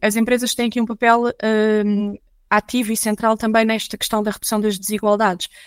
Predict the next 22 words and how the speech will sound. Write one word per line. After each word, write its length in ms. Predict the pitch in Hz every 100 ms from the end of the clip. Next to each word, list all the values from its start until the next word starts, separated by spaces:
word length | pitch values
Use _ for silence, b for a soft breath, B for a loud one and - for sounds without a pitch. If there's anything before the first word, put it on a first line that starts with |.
| B -
não 100 | 196
é? 60 |
Portanto, 340 | 196 - 202 196
se 180 | - -
pensarmos, 600 | 202 226 208 196 - -
eh, 360 | 185 190 185 180
um 80 | 196
pouco 180 | 202 202
naquilo 260 | 190 196
que 120 | 196
é 40 | 196
o 60 |
nosso 220 | 190 190 -
panorama 360 | 185 190 185
nacional, 540 | 185 196 - 185 180 214 B B -
não 80 | 190
é? 140 | 196
Quase 560 | 196 202 190 - 190 185
dois 200 | 202 208
milhões 220 | 202 190
de 60 |
pessoas 540 | - - 202 196 185